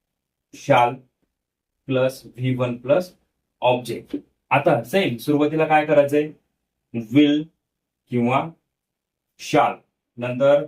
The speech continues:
सब्जेक्ट व्ही वन प्लस ऑब्जेक्ट आणि क्वेश्चन मार्क. आलं लक्षात? सिम्पल फंडा होता,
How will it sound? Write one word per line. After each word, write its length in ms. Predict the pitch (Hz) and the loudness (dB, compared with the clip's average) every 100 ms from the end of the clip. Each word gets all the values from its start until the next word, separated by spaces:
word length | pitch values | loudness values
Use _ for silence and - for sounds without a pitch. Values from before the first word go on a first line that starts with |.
| - _ - | -10 _ -6
सब्जेक्ट 640 | 139 127 123 151 147 - _ _ _ _ _ - | -4 -2 2 2 2 -6 _ _ _ _ _ -20
व्ही 300 | 104 135 131 | -6 -4 2
वन 340 | 143 143 147 | 2 2 -2
प्लस 640 | 131 _ - 123 143 - - | -8 _ -6 0 0 -2 0
ऑब्जेक्ट 420 | 120 117 131 123 | 0 0 -6 -10
आणि 240 | 117 175 214 _ _ - | -8 -8 -10 _ _ -4
क्वेश्चन 360 | 165 120 120 107 | -4 -4 -8 -8
मार्क. 200 | - - _ _ - | -10 -12 _ _ -4
आलं 160 | 196 208 | -2 -2
लक्षात? 200 | 202 131 - _ _ _ _ - | -4 -8 -10 _ _ _ _ -8
सिम्पल 400 | 156 156 175 180 _ _ _ _ _ | -2 2 0 -2 _ _ _ _ _
फंडा 220 | 143 135 139 | 0 2 2
होता, 260 | 123 139 | 0 -6